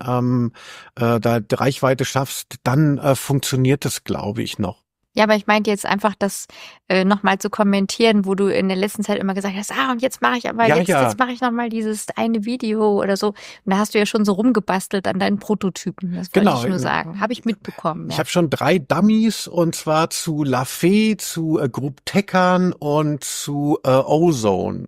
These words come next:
Speaker 2: Wahnsinn.
Speaker 1: Oh, ähm, Dragos Dandinter. Und dann versuche ich das eben auf so einer anderen Ebene mal zu erzählen. Eben nicht eine Stunde über die Bands, dann Wikipedia transkribieren,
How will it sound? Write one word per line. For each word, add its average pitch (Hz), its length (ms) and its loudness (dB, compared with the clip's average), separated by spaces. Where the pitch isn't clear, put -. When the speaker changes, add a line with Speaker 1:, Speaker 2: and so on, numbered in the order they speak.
Speaker 2:
Wahnsinn. 196 680 -4
Speaker 1:
Oh, 127 280 4
ähm, 117 380 2
Dragos 127 400 0
Dandinter. 117 800 2
Und 101 300 2
dann 110 340 2
versuche 120 380 2
ich 131 60 -4
das 120 160 0
eben 127 280 2
auf 113 120 -2
so 127 120 -2
einer 110 160 0
anderen 113 400 2
Ebene 113 400 2
mal 104 240 2
zu - 140 -2
erzählen. 113 580 0
Eben 107 320 2
nicht - 320 -4
eine 107 160 0
Stunde 139 560 2
über 123 260 2
die 117 140 -2
Bands, 123 480 2
dann 117 220 2
Wikipedia 123 560 0
transkribieren, - 640 -6